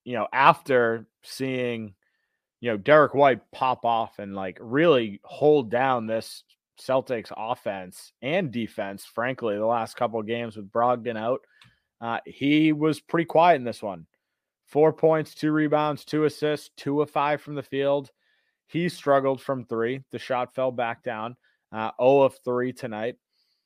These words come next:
Uh, but overall, I mean, there isn't a lot of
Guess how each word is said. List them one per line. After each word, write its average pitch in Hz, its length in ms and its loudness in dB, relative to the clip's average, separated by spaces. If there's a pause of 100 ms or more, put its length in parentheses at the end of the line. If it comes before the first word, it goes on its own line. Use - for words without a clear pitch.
(220)
Uh, 113 180 -8 (140)
but 143 100 4
overall, 196 560 8
I 131 80 2
mean, 120 240 -6 (420)
there 135 200 4
isn't 196 240 -2
a 190 60 2
lot 156 440 0
of 120 300 -4